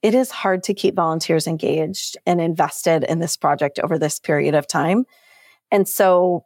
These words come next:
you know, one of the ways you kinda get over that is a lot of communication to make peop-, sure people know where the project sits, because there's a, there's work time and then there's downtime. And so a lot of that is just keeping engaged with the team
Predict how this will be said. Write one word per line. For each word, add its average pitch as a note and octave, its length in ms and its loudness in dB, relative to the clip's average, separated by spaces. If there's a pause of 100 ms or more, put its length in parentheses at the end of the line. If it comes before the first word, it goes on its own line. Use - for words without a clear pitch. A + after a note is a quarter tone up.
(140)
you G3 80 2
know, F3+ 100 2
one A#3 220 0
of A#3 80 0
the A3+ 100 2
ways F#3 260 4
you F#3+ 60 -2
kinda F3 240 -2
get E3+ 160 0
over F3 180 2
that E3 160 0
is E3+ 120 -2
a E3+ 40 2
lot E3+ 220 2
of F3 120 -2
communication D#3+ 760 -2
to - 140 -6
make D#3 180 -2
peop-, - 260 -4
sure E3 200 0
people E3 320 -2
know E3 320 2
where E3 220 0
the E3 100 0
project - 480 -2
sits, - 320 0
because D#3+ 560 -2 (340)
there's G#3+ 160 2
a, A3 160 2 (100)
there's F#3+ 240 0 (160)
work C#4+ 280 2
time D4 340 0
and G#3 140 2
then F3+ 100 4
there's E3 240 0
downtime. - 540 -4
And F#3 100 -2
so G3 140 2
a - 20 4
lot G#3+ 220 2
of A#3+ 80 2
that G#3 160 2
is F#3 160 0
just - 240 -4
keeping G3+ 460 2 (380)
engaged F#3 400 4
with F#3 140 2
the F3+ 80 2
team E3+ 460 0